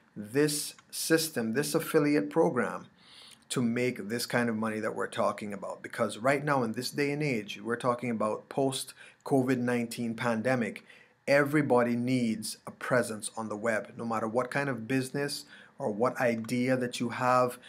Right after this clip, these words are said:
uh, what organization you're a part of, everybody needs a place on the web. So imagine being able to earn a percentage on every single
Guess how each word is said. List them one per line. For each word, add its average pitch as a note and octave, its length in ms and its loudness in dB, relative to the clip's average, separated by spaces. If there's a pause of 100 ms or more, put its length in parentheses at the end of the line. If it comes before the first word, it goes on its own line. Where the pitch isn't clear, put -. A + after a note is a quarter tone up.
(180)
uh, G#2+ 140 -4
what A#2+ 240 0
organization A#2+ 840 2
you're A#2+ 160 4
a A2+ 60 4
part C#3 320 0
of, A2+ 320 2 (300)
everybody A#2+ 640 4
needs A#2 600 -2 (480)
a - 40 -4
place G#2+ 560 -2 (160)
on A2+ 180 0
the G#2+ 60 -6
web. G2+ 340 -4 (380)
So C#3+ 140 2
imagine D3 520 6
being D3 300 2
able C3+ 240 2
to C3+ 100 -2
earn A#2 240 -2
a A2+ 60 -4
percentage C3 760 -2
on A2+ 180 -8 (280)
every E3 540 -2
single D3+ 800 2